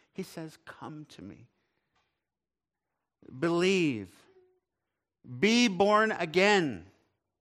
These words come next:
And he clearly lays it out for us, not only the means by which we can be born again, namely by grace alone, through faith alone, in Christ alone, but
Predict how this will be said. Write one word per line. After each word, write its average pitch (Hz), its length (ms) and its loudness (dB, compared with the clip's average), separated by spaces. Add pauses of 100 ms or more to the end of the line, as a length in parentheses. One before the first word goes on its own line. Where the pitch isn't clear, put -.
(880)
And 180 120 0
he 226 60 2
clearly 240 640 2
lays 214 320 0
it 196 80 0
out 254 240 0
for 135 160 0
us, 80 200 -8
not 175 140 -6
only 180 180 0
the 131 240 -2 (520)
means 180 560 2
by 113 180 0
which 110 240 -4
we 117 80 -6
can 107 140 -8
be 104 100 -6
born 101 260 -6
again, 101 320 -6
namely 160 340 0
by 104 160 -4
grace 117 440 -4
alone, 127 280 -4
through 107 200 -10
faith 131 340 -4
alone, 113 300 -6
in 95 160 -10
Christ - 480 -4
alone, 95 360 -12
but 113 240 -4